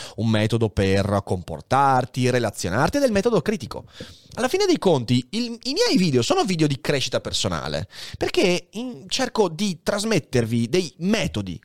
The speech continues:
con cui dare ordine a certi pensieri per porvi meglio questioni intorno alla vostra quotidianità,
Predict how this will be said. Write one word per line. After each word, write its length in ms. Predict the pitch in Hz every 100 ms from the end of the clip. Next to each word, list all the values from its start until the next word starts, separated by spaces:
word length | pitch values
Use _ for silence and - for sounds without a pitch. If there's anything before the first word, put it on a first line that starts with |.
| -
con 180 | 214 208
cui 220 | 170 127
dare 320 | 170 202 156
ordine 420 | 185 127 104 98
a 40 | 110
certi 280 | 143 117
pensieri 640 | 107 98 - - - 151 180 - -
per 220 | - 285 -
porvi 400 | 220 127 135 143
meglio 640 | 180 247 294 311 359 440 -
questioni 500 | 262 - 214 220 349
intorno 680 | 381 175 180 277 381 381 -
alla 260 | 190 240 302
vostra 420 | 180 175 - 277
quotidianità, 840 | - - 226 240 208 160 202 180